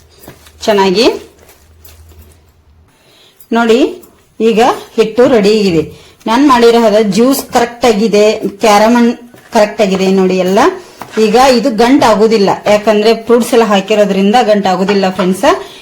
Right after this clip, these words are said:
ಇಲ್ಲಿ ನಾನು ಇಲ್ಲಿ ಬಟರ್ ಪೇಪರ್ ಅದೆಲ್ಲ ಹಾಕಿ ರೆಡಿ ಮಾಡಿ ಇಟ್ಟಿದ್ದೇನೆ. ಆ, ಸ್ವಲ್ಪ ಎಣ್ಣೆ ಎಲ್ಲ ಸವರ್ಬಿಟ್ಟು ಕೇಕ್ ಟಿನ್ಗೆ. ಆ, ಅದೇ ತರ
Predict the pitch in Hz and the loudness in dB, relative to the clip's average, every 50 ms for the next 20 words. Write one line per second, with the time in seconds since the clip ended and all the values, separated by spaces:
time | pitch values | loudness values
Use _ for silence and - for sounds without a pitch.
0 | - _ - 247 269 277 302 330 381 - - - _ _ _ _ _ _ - - | -20 _ -8 -4 -2 0 0 0 -2 -4 -10 -20 _ _ _ _ _ _ -12 -4
1 | 240 247 262 262 247 240 202 220 226 233 233 240 247 233 240 233 226 208 214 208 | -2 0 0 2 0 0 0 0 0 0 0 0 0 0 0 0 0 2 0 0
2 | 202 208 214 214 208 202 202 - 285 370 440 - - - - 214 214 208 220 247 | 0 0 0 0 0 0 -2 -2 -2 -2 -2 -4 -6 -8 -4 -2 0 0 2 0
3 | 247 226 214 214 202 208 214 196 196 202 196 214 277 359 392 - - - - - | 0 2 0 0 0 -2 -4 -2 0 2 2 2 2 0 -2 -2 -8 -16 -20 -20
4 | - _ - 220 220 214 214 247 226 220 226 240 226 208 202 208 214 214 214 214 | -20 _ -4 -2 -2 0 2 0 0 0 2 2 2 2 2 2 0 0 0 2
5 | 202 202 202 - 196 196 202 208 196 208 - - - 254 302 466 - - - - | 0 0 0 0 0 0 2 2 2 0 -2 0 0 0 0 0 -2 -4 -10 -14
6 | _ _ _ - - - - - - - 226 226 - - - 226 190 202 202 202 | _ _ _ -20 -20 -20 -20 -10 -2 0 0 0 0 -2 -4 -2 0 0 2 2
7 | 247 349 - - - - - - - - - - - _ _ - 247 247 240 240 | 2 0 0 -4 -10 -10 -8 -6 -6 -6 -8 -12 -20 _ _ -4 -2 0 0 2
8 | 233 233 233 254 302 311 311 302 | 2 2 2 2 0 0 2 0